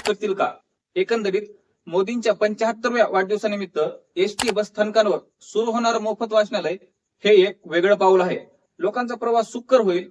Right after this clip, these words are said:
ज्ञान वाढेल आणि वाचन संस्कृतीलाही चालना मिळेल. तर मित्रांनो, तुम्हाला काय वाटतं, ही योजना खरंच प्रभावी ठरेल का?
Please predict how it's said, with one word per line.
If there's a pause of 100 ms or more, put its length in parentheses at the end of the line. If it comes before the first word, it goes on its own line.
(100)
ज्ञान
वाढेल (120)
आणि
वाचन
संस्कृतीलाही (160)
चालना
मिळेल. (420)
तर
मित्रांनो,
तुम्हाला
काय
वाटतं, (280)
ही
योजना
खरंच
प्रभावी
ठरेल
का?